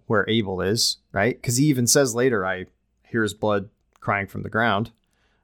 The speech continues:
Um, I know you've killed him." It's that he's giving Cain an opportunity to confess, to voice his trauma. And, and again, like we're talking about with Adam and Eve, that's what they do.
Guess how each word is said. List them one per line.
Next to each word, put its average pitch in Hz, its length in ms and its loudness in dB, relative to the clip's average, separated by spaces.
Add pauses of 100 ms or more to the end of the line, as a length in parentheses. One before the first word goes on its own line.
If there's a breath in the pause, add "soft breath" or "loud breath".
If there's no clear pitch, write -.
Um, 98 240 -2
I 110 100 0
know 120 200 2
you've 107 260 -2
killed 131 280 -2
him." 107 200 -6 (800 soft breath)
It's 160 220 2
that 165 120 -2
he's 147 240 0
giving 120 720 0 (300)
Cain 151 420 0
an 113 120 2
opportunity 113 1160 -2 (720)
to 139 160 2
confess, 120 720 2 (140)
to 127 180 0
voice 120 400 2
his 110 180 -2
trauma. - 540 -6 (920 soft breath)
And, 123 280 0
and 127 160 0
again, 127 260 0
like 107 160 -4
we're 110 80 -4
talking 139 220 0
about 101 160 0
with 117 120 0
Adam 139 320 2
and 123 120 0
Eve, 139 320 0
that's 131 240 0
what 127 140 -2
they 110 120 0
do. 107 400 0